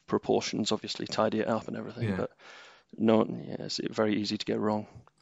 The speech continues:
Speaker 2: How do you then, 'cause I imagine that must take some time then to do these covers. It's not just, uh,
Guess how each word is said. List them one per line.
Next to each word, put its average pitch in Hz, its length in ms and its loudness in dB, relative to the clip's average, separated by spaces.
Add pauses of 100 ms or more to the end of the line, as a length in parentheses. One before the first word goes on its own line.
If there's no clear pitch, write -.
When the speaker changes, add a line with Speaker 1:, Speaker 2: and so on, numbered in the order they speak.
(480)
Speaker 2:
How 214 180 6
do 240 120 2
you 226 320 0
then, 180 360 4
'cause - 240 -2
I 196 80 6
imagine 196 500 2 (580)
that 143 480 2
must 127 240 6
take 120 220 6
some 107 160 4
time 95 380 2
then 85 140 -2
to - 120 -8
do 95 180 -2
these 90 220 -4
covers. 82 420 -4
It's 107 160 -4
not 120 160 2
just, - 280 -4
uh, 92 180 -2